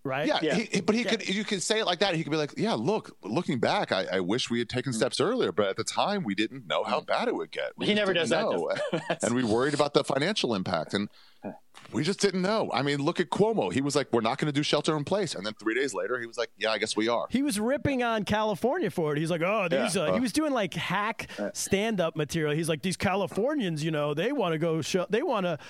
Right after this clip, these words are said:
Speaker 1: uh,
Speaker 2: But
Speaker 1: it's shelter in place, except for when they have to walk their dog. Ha, ha,
Speaker 3: Yeah.
Speaker 1: ha! They got a poodles out there in
Speaker 3: Well,
Speaker 1: California."
Speaker 3: Cuomo was even saying you could play basketball, just stay six feet apart. And, uh, <laughs>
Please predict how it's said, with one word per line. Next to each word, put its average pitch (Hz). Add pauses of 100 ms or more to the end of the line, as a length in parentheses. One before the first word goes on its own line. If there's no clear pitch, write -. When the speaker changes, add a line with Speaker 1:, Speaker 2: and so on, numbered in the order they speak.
(240)
Speaker 1:
uh, 175
Speaker 2:
But 127
Speaker 1:
it's 190
shelter 247
in 190
place, 240
except -
for 214
when 190
they 185
have 185
to 196
walk 175
their 185
dog. 180
Ha, 175
ha, 151
Speaker 3:
Yeah. 117
Speaker 1:
ha! 190
They 156
got 175
a 165
poodles 220
out 139
there 147
in 139
Speaker 3:
Well, 160
Speaker 1:
California." 254
Speaker 3:
Cuomo 277
was 254
even 247
saying 240
you 247
could 247
play 247
basketball, 196
just 165
stay 202
six 202
feet 214
apart. 190
And, 151
uh, 143
<laughs> 151